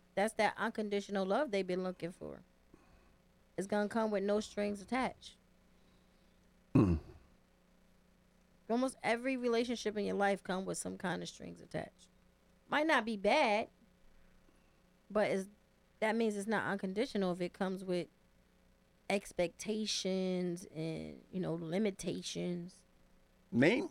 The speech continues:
Speaker 2: name a relationship that don't have, because boundaries, setting boundaries are expectations. Like, I don't expect you to walk over, you know what I'm saying? Like, so every relationship has to have expectations, uh,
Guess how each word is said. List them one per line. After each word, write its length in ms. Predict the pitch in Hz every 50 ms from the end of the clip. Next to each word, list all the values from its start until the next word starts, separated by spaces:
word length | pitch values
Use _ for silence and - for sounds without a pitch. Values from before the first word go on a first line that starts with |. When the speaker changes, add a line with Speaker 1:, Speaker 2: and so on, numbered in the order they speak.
| -
Speaker 2:
name 320 | - 120 147 220 277 254 202
a 60 | 165 151
relationship 720 | 135 131 120 117 123 156 180 - - 156 139 - 143 120 117
that 220 | 131 120 117 110
don't 180 | - 147 156 151
have, 240 | 151 135 - - -
because 320 | 156 - 160 156 147 127
boundaries, 800 | 110 98 147 147 175 208 208 180 175 160 151 143 135 123 - - - _ _ _ _ _ _ -
setting 400 | - - 185 185 165 170 156 139
boundaries 500 | 143 151 165 175 175 160 143 135 120 123
are 460 | - 110 117 113 110 107 101 92 85 - _ -
expectations. 920 | - 107 101 - - - 101 87 - - 90 87 - - - 67 67 - -
Like, 180 | 92 101 101 110
I 160 | 113 139 156
don't 220 | 160 165 160 143
expect 520 | 123 113 - - - - 160 156 143 - -
you 140 | 143 123 120
to 80 | 117
walk 300 | - - 123 123 120 123 -
over, 300 | 139 139 135 113 113 107 101 104 - - - _ _ _ _ -
you 60 | 147
know 40 | 170
what 20 | 185
I'm 80 | 190
saying? 320 | 180 - 208 208 208 214 208 _ _ _ _ _ _ _ _ _ _ _ _ _ _ _ _ -
Like, 200 | 147 156 160 147
so 180 | - 196 180 175
every 200 | 180 202 226 233
relationship 600 | 220 214 196 202 208 185 185 175 - - 165 147
has 240 | 151 160 180 170 -
to 80 | 170
have 220 | 156 151 143 139 139
expectations, 920 | 131 143 131 - - 135 123 117 - 156 180 180 - 127 95 90 82 -
uh, 300 | 120 123 131 131 120 127